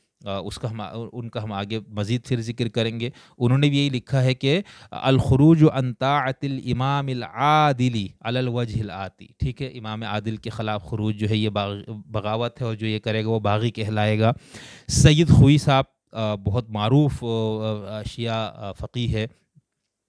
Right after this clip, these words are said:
अ, अ, मरहूम, उन्होंने मिनहाजुस सालिहीन में लिखा है कि "वहुमुल ख़वारिज अलल इमामिल मासूमिल वाजिब इताअतु शरअन",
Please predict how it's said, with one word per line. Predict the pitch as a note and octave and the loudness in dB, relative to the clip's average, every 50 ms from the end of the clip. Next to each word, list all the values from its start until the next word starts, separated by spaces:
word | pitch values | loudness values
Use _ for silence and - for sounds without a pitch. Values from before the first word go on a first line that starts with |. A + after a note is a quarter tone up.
| _ - | _ -6
अ, | D3 C3 A#2 A2+ G#2 A2+ | -4 -4 -4 -6 -4 -2
अ, | A2 G#2+ G#2 G#2+ | 0 0 0 -2
मरहूम, | G#2+ A2 A2 A2 G#2+ A#2+ B2 C3+ - - - - - - - | -2 -2 2 4 4 4 2 0 -2 -8 -18 -20 -20 -12 -4
उन्होंने | B2 C3 C#3 D3+ D3+ D3 | -2 0 2 2 2 0
मिनहाजुस | C#3 C3 A2 B2 B2+ B2 B2 - | 0 -2 -2 -2 -2 -2 -2 -2
सालिहीन | - A#2+ A#2 A#2 B2 B2+ C#3 D3 D3 | -2 -2 -2 0 2 2 2 2 0
में | C3+ B2 | 0 -2
लिखा | A2+ A2 - - C3+ | -4 -4 -2 0 0
है | B2+ A#2+ C3+ D3 | 2 2 2 0
कि | - C#3+ | 0 0
"वहुमुल | B2+ B2 A#2 A#2 B2 B2 C#3+ D#3 D#3+ D3+ | 0 0 0 0 -2 0 0 0 2 0
ख़वारिज | - - - B2+ A#2+ B2 C3 C#3+ D3 D3+ D3+ D#3 D3 A2+ | 0 0 -2 0 2 2 4 4 4 4 2 0 -2 -2
अलल | A2+ A2+ A#2 A#2 A2+ A2 | -4 -4 -4 -4 -4 -6
इमामिल | G#2+ A2 A2 A#2+ B2 B2 B2 B2 A2+ A2 | -6 -6 -8 -8 -8 -6 -4 -4 -4 -4
मासूमिल | G#2 G#2+ G#2 - - B2+ - C#3+ D3+ E3 E3+ E3 D#3+ D3 C3 A#2 | -4 -4 -4 -6 -6 -4 0 2 4 4 4 2 0 -2 -6 -6
वाजिब | G#2+ A2+ A#2 B2 B2+ B2 A#2 B2 B2 A#2+ | -6 -4 -2 -2 -2 -2 -2 -4 -6 -6
इताअतु | A#2 A2 G#2 - G#2+ G#2 G2 G#2+ - - C3 C3 | -6 -8 -8 -8 -8 -8 -8 -8 -6 -6 -4 -4
शरअन", | - - A2+ A2 G#2+ G2 B2+ E3 G3+ | -4 -4 -6 -6 -4 -2 -2 -2 -2